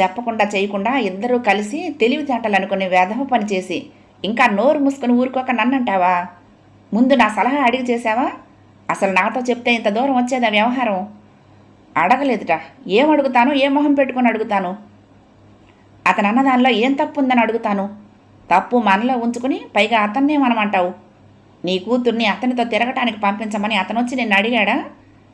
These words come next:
నీ కూతుర్ని పెళ్ళాడతానని నీకు మాట ఇచ్చి మోసం చేశాడా? ఏమని అడగమన్నావు? చేసిన పనికి నోరు మూసుకుని ఊరుకోకుండా ఇంకా పేలుతున్నావు. ఆవేశంగా అంటున్న భర్త వంక తప్పు చేసిన దానిలా చూసి తల వంచుకుంది. "ఏది?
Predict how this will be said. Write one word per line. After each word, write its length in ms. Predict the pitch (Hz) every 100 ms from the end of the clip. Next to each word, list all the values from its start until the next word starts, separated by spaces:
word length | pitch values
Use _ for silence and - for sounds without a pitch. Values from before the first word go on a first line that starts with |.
| _ - 226
నీ 100 | 247
కూతుర్ని 420 | 302 339 330 285
పెళ్ళాడతానని 680 | 254 262 277 269 262 247 254
నీకు 240 | 226 214
మాట 320 | 202 208 262
ఇచ్చి 180 | 277 247
మోసం 320 | 247 247 262
చేశాడా? 520 | 247 226 220 202 180 196 - - _ -
ఏమని 280 | 175 285 285
అడగమన్నావు? 680 | 277 269 269 269 269 294 285 - _ _ _ _ - -
చేసిన 260 | 226 247
పనికి 240 | 208 196 196
నోరు 240 | 190 233
మూసుకుని 380 | 233 208 - 196
ఊరుకోకుండా 640 | 190 220 240 208 208 220 311
ఇంకా 200 | 247 220
పేలుతున్నావు. 760 | - 277 302 262 202 170 170 - - - _ _ - - _ - -
ఆవేశంగా 640 | 180 214 220 208 180 175
అంటున్న 300 | 175 175 170
భర్త 360 | 175 180 - 220
వంక 320 | 208 180 175
తప్పు 320 | - 196 202 247
చేసిన 260 | 226 202
దానిలా 340 | 180 180 175 180 180
చూసి 180 | 180
తల 240 | 202 180 190
వంచుకుంది. 520 | 214 202 190 175 170 - _ _ - - - - - - 185
"ఏది? 380 | 226 262 330